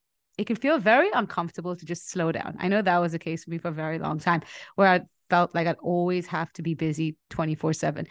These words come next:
And the more I really looked into this tendency, it was because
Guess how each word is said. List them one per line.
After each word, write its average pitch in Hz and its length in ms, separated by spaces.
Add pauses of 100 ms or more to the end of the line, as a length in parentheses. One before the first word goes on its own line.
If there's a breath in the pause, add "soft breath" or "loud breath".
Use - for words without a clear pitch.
(640 loud breath)
And 254 340
the 196 180
more 294 360
I 285 240
really 175 260
looked 170 220
into 175 420
this 160 200
tendency, 214 680 (160)
it 208 120
was 226 180
because 247 420